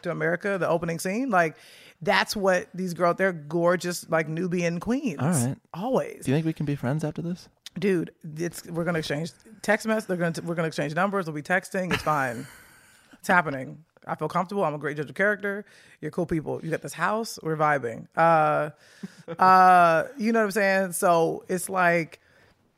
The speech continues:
Speaker 1: I, you know, so I've always been around, like, these gorgeous straight girls, but I definitely, like, I think I always thought, like, "Oh, so-and-so is cute." I'm trying to think now. Who was like, there was a girl that
Speaker 2: Well,
Speaker 1: I
Speaker 2: did
Speaker 1: thought
Speaker 2: you
Speaker 1: was
Speaker 2: have
Speaker 1: cute
Speaker 2: well,
Speaker 1: in middle school, but I can't remember her name now.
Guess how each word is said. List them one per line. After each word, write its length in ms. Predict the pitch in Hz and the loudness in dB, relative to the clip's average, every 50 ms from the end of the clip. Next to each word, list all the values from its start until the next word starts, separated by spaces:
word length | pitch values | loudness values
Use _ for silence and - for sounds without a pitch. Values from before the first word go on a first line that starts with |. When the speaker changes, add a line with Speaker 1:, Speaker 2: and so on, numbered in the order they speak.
| _ _ - | _ _ -20
Speaker 1:
I, 260 | - - - - - | -10 -8 -8 -8 -4
you 100 | 220 233 220 | -2 0 2
know, 100 | 214 196 | 2 2
so 360 | - 226 208 190 185 - - _ | 2 2 2 2 2 0 -2 _
I've 180 | - 190 190 170 | -6 -6 -4 -2
always 260 | - 180 208 220 202 | 0 0 2 2 2
been 100 | 180 202 | 0 0
around, 380 | 185 175 175 175 175 170 160 160 | 0 2 2 2 2 2 0 0
like, 160 | 156 156 156 | -2 -4 -4
these 140 | 165 165 139 | -6 -12 -8
gorgeous 680 | - 170 165 170 170 170 165 165 160 160 160 - - - _ _ _ | -6 -2 2 2 2 2 0 -2 -4 -4 -6 -8 -14 -18 _ _ _
straight 380 | - - - 185 180 165 151 151 | -14 -8 -4 -2 -2 -2 -2 -6
girls, 580 | 165 220 254 247 180 165 160 151 151 165 - - _ _ _ _ _ _ | -6 -2 0 2 2 2 0 -2 -4 -6 -8 -12 _ _ _ _ _ _
but 100 | - 226 | 4 4
I 100 | 233 233 | 4 4
definitely, 520 | 170 233 226 254 - - 240 190 190 190 | 4 2 -2 -2 -2 -2 -2 0 0 2
like, 260 | 175 170 170 165 151 - - | 2 2 2 2 0 -4 -8
I 40 | 165 | -6
think 200 | - 185 175 - | -6 -6 -4 0
I 40 | 156 | 0
always 180 | 160 156 165 | 2 2 0
thought, 200 | - - 156 143 | 0 -2 -4 -4
like, 120 | 165 147 - | -4 -4 -4
"Oh, 180 | 175 185 185 175 | -2 -2 -2 -2
so-and-so 360 | 165 - 180 175 175 - 165 | -4 -4 -6 -6 -6 -6 -6
is 80 | 160 - | -8 -8
cute." 180 | - 170 156 | -8 -10 -8
I'm 80 | 160 170 | -8 -10
trying 240 | - - - 294 311 | -10 -10 -8 -8 -8
to 80 | 262 | -8
think 240 | - - 220 202 - | -8 -8 -10 -10 -10
now. 640 | 175 160 165 190 196 190 175 170 156 151 147 156 147 _ _ _ _ _ _ _ _ _ _ _ _ _ _ _ _ _ - | -10 -12 -10 -8 -6 -4 -2 -2 -2 -2 -4 -6 -8 _ _ _ _ _ _ _ _ _ _ _ _ _ _ _ _ _ -14
Who 100 | - 233 | -12 -10
was 200 | 226 247 226 180 | -8 -8 -8 -8
like, 520 | 208 196 196 185 170 156 - _ - 175 - | -6 -6 -4 -4 -4 -6 -8 _ -16 -12 -8
there 160 | 233 247 233 | -6 -6 -6
was 240 | 233 269 311 294 311 | -6 -8 -8 -8 -8
a 80 | 285 | -8
girl 340 | 190 160 - 196 196 196 190 | -8 -6 -4 0 0 2 4
that 60 | 180 | 6
Speaker 2:
Well, 100 | 139 151 | 6 6
Speaker 1:
I 20 | 139 | 6
Speaker 2:
did 100 | 143 - | 4 0
Speaker 1:
thought 40 | 175 | 0
Speaker 2:
you 40 | 175 | 0
Speaker 1:
was 80 | 170 185 | 0 0
Speaker 2:
have 120 | 185 160 | -2 -2
Speaker 1:
cute 340 | - - 175 170 170 - - | -6 -6 -4 -4 -4 -4 -4
Speaker 2:
well, 100 | 143 160 | -4 -4
Speaker 1:
in 100 | 160 160 | -4 -4
middle 260 | 165 185 185 185 170 | -4 -4 -4 -4 -4
school, 520 | 160 - - - 160 143 131 127 127 135 - - - - - - | -6 -10 -14 -12 -10 -10 -8 -8 -10 -12 -14 -16 -20 -20 -20 -16
but 100 | - - | -12 -10
I 60 | 165 156 | -10 -10
can't 240 | - - 220 175 | -10 -8 -8 -6
remember 200 | 175 180 170 156 143 | -6 -6 -6 -8 -6
her 120 | 156 151 | -6 -6
name 400 | 151 156 156 160 160 160 160 156 | -6 -4 -4 -4 -4 -4 -6 -6
now. 500 | 156 143 120 92 80 76 87 - 165 156 | -8 -10 -10 -10 -10 -12 -12 -12 -14 -16